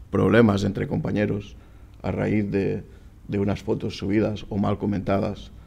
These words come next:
o mal entendidas esos comentarios a través de, de una web.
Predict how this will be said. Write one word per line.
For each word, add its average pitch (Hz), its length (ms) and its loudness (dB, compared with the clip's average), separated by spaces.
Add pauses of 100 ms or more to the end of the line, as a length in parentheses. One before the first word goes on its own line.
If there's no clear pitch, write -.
(300)
o 104 340 2
mal 104 300 6
entendidas 98 600 2
esos 104 220 -4
comentarios 98 520 0
a 98 60 0
través 98 300 -2
de, 95 180 0 (120)
de 110 80 -4
una 92 160 -2
web. 120 180 2